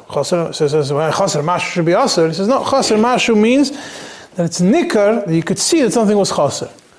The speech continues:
Over here, what they do is they cut it open, take something from the inside, and you close it back up, and not Nikar, that anything is Chaser. Second of all, this operation is for the purpose of giving birth, for the purpose of helping a person give birth. And therefore, he says,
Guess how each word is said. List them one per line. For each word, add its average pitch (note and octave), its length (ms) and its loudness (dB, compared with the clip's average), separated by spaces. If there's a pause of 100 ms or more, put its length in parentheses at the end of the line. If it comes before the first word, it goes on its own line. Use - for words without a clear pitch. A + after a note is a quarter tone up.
(140)
Over D#3 140 0
here, A3 100 4
what G3 100 4
they F#3 80 4
do C#3+ 120 2
is C3+ 80 0
they C#3+ 60 -2
cut F#3 160 0
it E3+ 40 2
open, C#3 260 0
take E3 120 -2
something E3 200 -2
from F3+ 100 -2
the G#3 60 -2
inside, E3 220 -2
and C3 100 -4
you C#3 60 -6
close E3+ 240 -2
it D#3+ 40 -4
back E3+ 180 -2
up, F3+ 100 -2
and E3+ 60 -2
not D#3 100 0
Nikar, D#3+ 240 0
that D#3 100 2
anything D#3 220 -2
is D3 100 -2
Chaser. - 300 -4 (2000)
Second B3+ 400 0
of E3+ 140 2
all, E3+ 380 2
this F3 260 0
operation G3+ 680 0
is F3 160 0
for F3+ 80 0
the E3+ 80 2
purpose A3+ 460 0
of F#3 360 -2 (220)
giving D#3+ 480 0
birth, F#3+ 380 -2
for C#3+ 80 -10
the C#3 60 -6
purpose D#3+ 180 0
of D#3 40 2
helping E3+ 240 0
a - 20 0
person E3+ 220 0
give F#3+ 160 2
birth. B3+ 240 2 (460)
And E3 100 0
therefore, G#3 420 2
he F3 140 2
says, F3 840 0